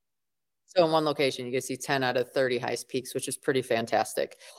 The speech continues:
And mountains in Pakistan are jagged and sharp and angry. Mountains in Nepal are, like, loving and big and broad and just ha-, it's just such a different energy on 'em. But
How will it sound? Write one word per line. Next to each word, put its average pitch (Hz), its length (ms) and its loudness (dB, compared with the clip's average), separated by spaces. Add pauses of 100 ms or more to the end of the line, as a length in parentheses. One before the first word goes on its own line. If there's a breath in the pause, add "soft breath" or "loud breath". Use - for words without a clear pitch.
And 202 160 6
mountains 294 380 6
in 180 260 4 (220)
Pakistan 165 540 -2
are 131 180 -2
jagged 143 640 4
and 135 200 -4
sharp 131 540 0
and 143 200 -4
angry. 143 540 -2 (300 soft breath)
Mountains 220 340 2
in 202 120 2
Nepal 139 500 4
are, 139 100 0
like, 127 200 0
loving 131 600 -2
and 113 160 -8
big 131 320 4
and 117 160 -6
broad 123 460 2
and 117 160 -4
just 135 240 -4
ha-, - 300 -2
it's 175 140 2
just - 200 2
such 208 200 4
a 233 40 2
different 165 400 4
energy 127 560 -2 (140)
on 127 180 0
'em. - 260 -10
But 143 260 6